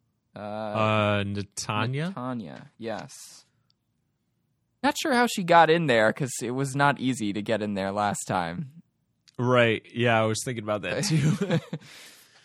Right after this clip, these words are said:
Speaker 1: But, uh, but she's in there, points the gun at, uh, Natanya and Cindy.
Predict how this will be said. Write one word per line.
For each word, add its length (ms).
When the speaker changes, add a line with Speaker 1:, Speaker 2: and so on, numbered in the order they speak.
Speaker 1:
But, 260
uh, 300
but 160
she's 220
in 140
there, 500
points 320
the 60
gun 260
at, 440
uh, 380
Natanya 920
and 160
Cindy. 680